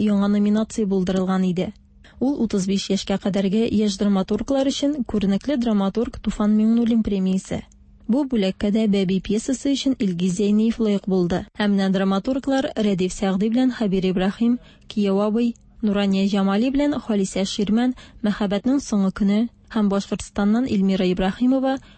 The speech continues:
Адашкан язмышлар пьесасы өчен бәйгенең кызыксындыру бүләкләренә лаек булды. Әйтергә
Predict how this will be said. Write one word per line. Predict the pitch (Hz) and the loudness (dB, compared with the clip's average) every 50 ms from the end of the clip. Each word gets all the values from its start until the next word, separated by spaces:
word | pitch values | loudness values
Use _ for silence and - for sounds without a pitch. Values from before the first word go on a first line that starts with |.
| - - | -8 -4
Адашкан | 208 202 180 202 202 - - 269 294 285 | -4 -2 -2 -2 -4 -2 -2 0 2 2
язмышлар | 269 220 190 202 196 202 - - 208 202 202 - | 2 2 2 0 0 0 -2 -2 -2 -4 -4 -4
пьесасы | - 214 226 220 - 262 - - 269 269 | -4 -4 -4 -2 -4 -6 -4 -2 0 0
өчен | 247 - 277 269 269 - | 0 0 -2 -2 -2 -2
бәйгенең | - 208 202 185 196 190 180 185 190 220 254 262 233 | -2 0 0 2 2 2 2 2 2 2 0 0 0
кызыксындыру | 226 190 190 185 - - 202 190 185 190 202 196 190 | -2 -2 -2 -4 -2 0 0 2 2 2 0 0 0
бүләкләренә | 208 202 196 - 214 208 202 202 202 208 214 | 0 -2 -2 0 -2 0 2 2 2 2 2
лаек | 208 214 208 202 - | 2 2 0 0 0
булды. | - 190 190 180 170 190 208 214 - - - | 0 0 0 0 0 -2 -4 -6 -8 -12 -6
Әйтергә | - 190 190 - 185 185 196 | -6 -4 -2 -2 0 0 0